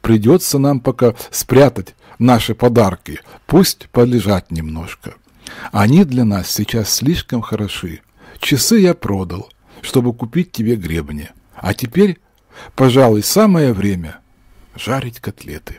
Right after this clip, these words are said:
Волхвы те, что принесли дары младенцу в яслях, были, как известно, мудрые, удивительно мудрые люди. Они то и завели моду делать рождественские подарки.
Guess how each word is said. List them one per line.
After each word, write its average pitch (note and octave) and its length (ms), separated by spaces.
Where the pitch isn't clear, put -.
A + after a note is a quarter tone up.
Волхвы E3 600
те, F#3 380
что - 220
принесли D#3+ 500
дары C#3 300
младенцу B2+ 800
в F#2 60
яслях, G#2 540
были, E3 320
как D3 260
известно, C3 520
мудрые, A2 640
удивительно C#3 720
мудрые A2 520
люди. E2+ 440
Они E3+ 260
то F#3+ 220
и F3+ 40
завели F3 440
моду A#2+ 360
делать G#2 380
рождественские B2 800
подарки. A#2+ 640